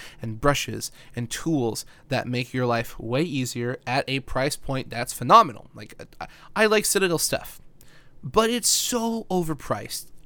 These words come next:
I'm not gonna B S it with you. Like, Citadel stuff is way overpriced. It's ridiculous. It's good, but it's stupid that they have thirty dollars for a pair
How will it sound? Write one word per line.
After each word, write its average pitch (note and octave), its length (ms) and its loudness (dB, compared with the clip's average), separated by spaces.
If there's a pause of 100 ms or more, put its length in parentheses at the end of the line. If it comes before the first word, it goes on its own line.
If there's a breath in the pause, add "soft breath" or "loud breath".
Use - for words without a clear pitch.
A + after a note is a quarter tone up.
(380)
I'm F#3 380 0
not B2+ 360 0
gonna C3 200 0
B A#2+ 440 -4
S A2 220 0
it - 80 -10
with G#2 160 -10
you. G#2 100 -10
Like, A#2 220 -10
Citadel F#3 360 4
stuff D3+ 200 4
is A2+ 100 -2
way B2 280 0
overpriced. - 640 -2 (220 loud breath)
It's - 120 -4
ridiculous. - 680 2 (240 loud breath)
It's D#3 180 4
good, B2 380 4 (380 loud breath)
but D3 180 8
it's D#3+ 160 2
stupid D#3 400 4
that A2+ 160 -4
they B2+ 120 -6
have B2+ 160 0
thirty C#3+ 340 2
dollars B2+ 340 2
for - 180 -2
a B2 60 2
pair A#2+ 480 0